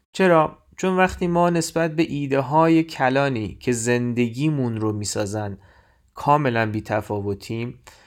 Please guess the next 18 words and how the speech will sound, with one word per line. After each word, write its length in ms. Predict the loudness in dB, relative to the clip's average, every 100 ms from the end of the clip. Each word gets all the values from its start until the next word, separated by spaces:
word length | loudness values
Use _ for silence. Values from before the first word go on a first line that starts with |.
| _ _
اه، 360 | -8 -6 -6 -2
در 260 | 6 6
حقیقت 460 | 6 2 4 4 2
دیگران 760 | -2 -2 0 4 6 6 6 2
دارن 320 | -2 -4 -4
به 80 | -6
اونها 300 | -6 -10 -10
شکل 420 | -10 -10 -12 -14
می‌دن. 320 | -10 -10 -6
در 180 | 0 0
حقیقت 360 | 0 0 0
دیگرانن 1000 | 0 0 0 2 2 4 2 2 0 -2 -6
که 120 | -6
به 140 | -4
جای 280 | 0 0 0
ما 160 | -2 -6
فکر 580 | -6 0 2 0 -4
می‌کنن 640 | -10 -10 -6 -4 -2 -4